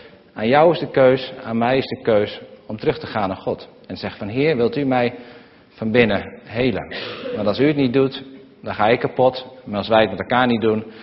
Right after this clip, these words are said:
dan gaat deze wereld kapot." Ik verwacht het nog wel eens van God, van, "Heer, waarom doet u het niet allemaal?" Maar God heeft ervoor gekozen om via jou,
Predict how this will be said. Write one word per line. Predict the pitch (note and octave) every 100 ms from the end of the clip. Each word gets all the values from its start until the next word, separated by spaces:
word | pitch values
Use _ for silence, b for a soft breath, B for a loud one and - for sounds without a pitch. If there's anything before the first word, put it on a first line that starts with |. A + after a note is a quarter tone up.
| B B B
dan | -
gaat | A2+
deze | G#2 G2
wereld | G2+ A#2+ G2+ - - - -
kapot." | G#2+ - F2 - - - - _ _ _ _ _ _ _ b b b b b b b _ _ _
Ik | - B2+
verwacht | - F3 -
het | D#3
nog | C#3
wel | C#3+
eens | -
van |
God, | B2+ A2
van, | -
"Heer, | A2 E3
waarom | E3 E3 C3
doet | C3 C3
u | G3
het |
niet | G#3 A3+
allemaal?" | F3+ F3 F3 G3 C#4 - - -
Maar | C3
God | B2+ F#3+
heeft | F#3+ F#3
ervoor | - F3
gekozen | C#3+ D#3 F3 A2+
om | G#2+
via | - D3
jou, | A#2 C3 D#3+ F#3+